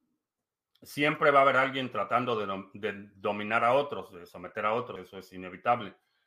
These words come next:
Llámese, eh, independientemente del perfil ideológico, del discurso, cómo se presenten, hay, hay, hay cierto grupo que quiere dominar otros grupos. Esa es la historia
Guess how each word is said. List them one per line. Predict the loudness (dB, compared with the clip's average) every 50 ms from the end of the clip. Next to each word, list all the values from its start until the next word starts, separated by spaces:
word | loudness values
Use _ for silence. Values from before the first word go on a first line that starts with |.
| _ _ _ _ _
Llámese, | -2 0 0 0 -2 -4 -4 -4 -2 -2 -2 -4 -6 -12 _ _ _ _ _ _ _ _ _ _ _ _ _ _ _ _ _ _ _ _ -20 -20
eh, | -18 -18 -16 -16 -16 -16 -16 -18 -20 -20 _ _ _ -12
independientemente | -10 -2 -2 0 0 2 0 0 0 0 0 0 0 0 0 -2 -2
del | -2 -2 -4 -4 -6
perfil | -6 -6 -4 -4 -2 -2 -2
ideológico, | -2 0 2 2 4 4 2 2 0 -2 -8 -8 -6 -6 -6
del | -6 -6 -8 -8
discurso, | -10 -12 -14 -14 _ -6 -4 -4 -4 -6 -6 -6 -6 -6 -6 -10 _ _ _ _ _ _ _ _ _ _
cómo | -8 -4 -4 -4
se | -4 -6 -6
presenten, | -6 -6 -4 -2 -2 -2 -2 -2 -2 -2 -2
hay, | -2 -4 -4 -6 -6
hay, | -6 -6 -4 -6 -10 -12 -14 -14
hay | -14 -14 -14 -14 -18
cierto | -10 0 4 4 4 4 2 -2
grupo | -2 -2 -4 -4 -4 -6 -8
que | -8 -8
quiere | -6 -4 -4 -2 -4
dominar | -4 -6 -4 -2 -2 0
otros | 0 -2 -4 -10 -12 -10 -8
grupos. | -8 -8 -8 -8 -12 -14 -14
Esa | -16 -18 -16 -18
es | -16 -14
la | -16 -16
historia | -16 -16 _ -12 -10 -8 -8 -10 -10 -12